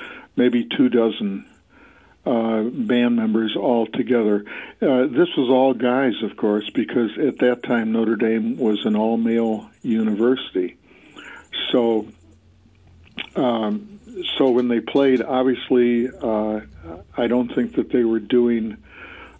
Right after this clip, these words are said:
uh, you know, field formations at that time, uh, at all.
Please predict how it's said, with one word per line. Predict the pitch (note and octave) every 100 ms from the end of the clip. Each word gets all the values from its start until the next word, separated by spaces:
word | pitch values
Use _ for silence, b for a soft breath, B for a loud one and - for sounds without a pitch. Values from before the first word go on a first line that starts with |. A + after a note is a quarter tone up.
| -
uh, | A#2 G#2+ G#2 G2+ -
you | - B2
know, | A2 - -
field | C3 B2 - -
formations | A#2+ A#2 A#2 G#2+ - A#2 A2 - -
at | B2+ -
that | A#2+ A#2 A#2
time, | - A#2 A2+ G#2+ - b b b b b _
uh, | A#2 A2
at | - A#2+ A#2
all. | A#2 A2 G2+